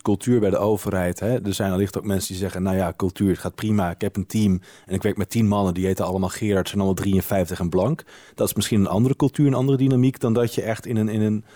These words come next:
wat dynamische omgeving zit, waarin je ook veel actiever moet anticiperen op wat er dagelijks, eh, gebeurt om je heen.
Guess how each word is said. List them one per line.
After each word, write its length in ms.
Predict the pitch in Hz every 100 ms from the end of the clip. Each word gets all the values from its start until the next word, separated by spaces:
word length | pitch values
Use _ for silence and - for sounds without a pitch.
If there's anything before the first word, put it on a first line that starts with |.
| - -
wat 140 | - 101
dynamische 480 | 113 117 117 107 104
omgeving 520 | 98 107 110 120 107
zit, 300 | - 110 -
waarin 300 | 101 101 104
je 100 | 101
ook 160 | 95
veel 300 | - 131 120
actiever 400 | 107 - 113 107
moet 160 | 101 98
anticiperen 720 | 98 95 - - 110 104 95
op 100 | 95
wat 140 | 98
er 120 | 101 92
dagelijks, 600 | 98 95 92 - - -
eh, 260 | 95 90 90
gebeurt 520 | 85 - 92 113 101
om 120 | 95 92
je 80 |
heen. 300 | 87 123 82